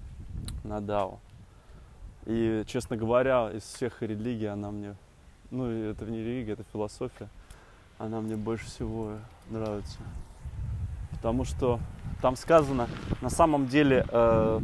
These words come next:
потом, когда я изучал философию, я, ну, на-, нашел много интересного, что указывает на то, что там очень много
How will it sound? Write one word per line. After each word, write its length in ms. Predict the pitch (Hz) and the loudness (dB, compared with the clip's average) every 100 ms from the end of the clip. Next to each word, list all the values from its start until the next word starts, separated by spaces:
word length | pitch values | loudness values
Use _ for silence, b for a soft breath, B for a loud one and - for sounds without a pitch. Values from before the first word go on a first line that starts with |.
| - | 2
потом, 300 | 131 160 120 | 2 2 2
когда 240 | 117 131 | 4 6
я 60 | 131 | 6
изучал 320 | 123 147 135 | 4 4 4
философию, 720 | - 131 135 202 196 147 110 104 | 6 4 6 6 6 4 4 2
я, 160 | 120 | 0
ну, 600 | 123 110 120 117 135 120 104 | -2 -4 -6 -4 -2 -2 -2
на-, 200 | 127 143 | 0 0
нашел 380 | 143 147 - 135 | 2 2 4 4
много 440 | 127 165 156 127 | 4 4 4 2
интересного, 640 | 120 - 156 185 147 107 82 - - - - - - - - - - - - - | 0 2 2 2 0 -4 -4 -4 -4 -6 -8 -10 -12 -12 -12 -14 -14 -12 -8 -2
что 160 | - 139 | 2 4
указывает 540 | 151 175 147 139 139 | 8 6 6 0 2
на 100 | 175 | 2
то, 140 | - | 2
что 180 | 147 - | -2 -2
там 440 | 139 147 139 131 131 | 2 4 4 2 -2
очень 240 | 131 127 | -4 -4
много 680 | 123 131 127 117 113 107 | -2 0 0 2 2 2